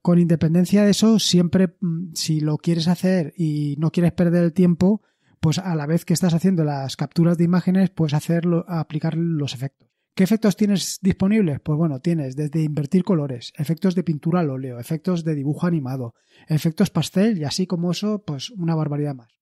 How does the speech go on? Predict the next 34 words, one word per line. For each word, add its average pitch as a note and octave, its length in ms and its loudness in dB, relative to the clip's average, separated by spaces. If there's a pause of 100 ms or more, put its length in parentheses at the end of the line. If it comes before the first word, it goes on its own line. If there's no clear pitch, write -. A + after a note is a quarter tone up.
(240)
En F3 100 2
cualquier F3+ 300 2
caso, A#3 340 2
te F3+ 140 0
recomiendo F3 480 2
que F3+ 80 0
le D#3+ 80 2
pegues F3 240 2
un F#3 100 2
vistazo F3+ 460 2
a E3+ 100 2
la D3+ 80 0
documentación D3 1040 0
de D#3+ 120 0
la C#3+ 120 0
Fundación D3+ 400 0
Raspberry, D3 500 0 (420)
donde E3+ 300 2
encontrarás D#3+ 920 -2
todo D#3+ 260 0
tipo, D#3 500 0
o C3+ 80 -2
sea, D3+ 200 -2
todos D3+ 320 -2
estos D3+ 260 -2
efectos D#3 380 -2
perfectamente D#3+ 580 -2
descritos, F3+ 600 0 (380)
así E3+ 320 0
como F#3 440 2
las D#3 240 0
posibilidades D#3 800 -2
que D3+ 100 -2
tienen C#3+ 460 -2